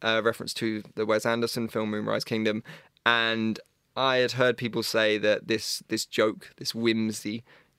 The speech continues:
uh, couldn't perhaps be carried through the film, and that actually the film itself is maybe not as quirky as it presents itself initially to be,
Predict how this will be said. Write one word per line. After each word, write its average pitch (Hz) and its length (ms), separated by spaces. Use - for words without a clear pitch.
uh, 92 240
couldn't - 400
perhaps - 400
be 110 140
carried 110 440
through 107 260
the 104 100
film, 110 420
and 117 140
that 101 80
actually 117 320
the 104 80
film 110 200
itself - 380
is 107 260
maybe 104 280
not 104 340
as 104 160
quirky - 760
as 110 140
it - 140
presents 107 360
itself - 340
initially 113 520
to - 120
be, 117 340